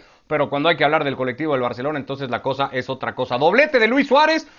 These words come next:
victoria del Atlético para estar arriba, perdió la Real Sociedad. Eh, hablamos con, eh, Joan Laporta, o mejor, eh, dicho, lo hizo Moisés Llorens, nuestro compañero en Barcelona, sí,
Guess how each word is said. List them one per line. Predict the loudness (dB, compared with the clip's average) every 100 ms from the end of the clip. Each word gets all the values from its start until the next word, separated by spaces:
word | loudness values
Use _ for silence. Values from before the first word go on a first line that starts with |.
| _ -2
victoria | -2 2 4 4 4
del | 4
Atlético | 2 0 -2 -4 0
para | 0
estar | 2 2
arriba, | 4 4 2 0 0
perdió | -2 0 0
la | 0
Real | 0 -2 -4
Sociedad. | -8 -12 -8 -8 -6
Eh, | -6 0
hablamos | 2 4 4 4 2
con, | 0 -2 2
eh, | 2 2
Joan | 0 2
Laporta, | 2 0 0
o | 0
mejor, | 0 -2 -2
eh, | -2 -2 -2
dicho, | -4 -4 -4 -4 -16 -20 -2
lo | 4 4
hizo | 4 0
Moisés | 0 0 2
Llorens, | 2 2
nuestro | 0 -4 -4
compañero | -6 -4 -2 0 0
en |
Barcelona, | 0 0 0 0 0
sí, | -2 -6